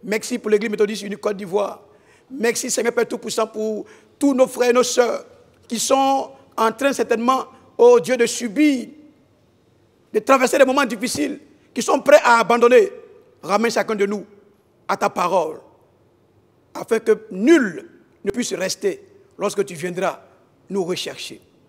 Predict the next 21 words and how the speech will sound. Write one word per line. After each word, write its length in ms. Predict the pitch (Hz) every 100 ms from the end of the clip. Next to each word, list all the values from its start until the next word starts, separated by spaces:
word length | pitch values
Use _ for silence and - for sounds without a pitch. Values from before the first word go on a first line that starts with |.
| _ _ _ _ _ _ _ _ _ _ -
Merci 260 | 196 196 226
pour 180 | 202
tout 140 | 139 202
ce, 140 | -
toutes 340 | - - 220 -
choses, 300 | 208 214 214
Seigneur. 360 | 165 175 - - _ _ _ -
À 120 | 170
toi 220 | - 277
seul 240 | - 240
revient 260 | 208 190 208
toute 180 | 214 175
la 100 | 165
gloire. 400 | 160 175 170 - _ _ _ _
Au 140 | 175
nom 100 | 175
de 100 | 175
Jésus, 300 | 156 147 151
nous 60 | 170
avons 160 | 156 156
prié. 340 | 151 151 151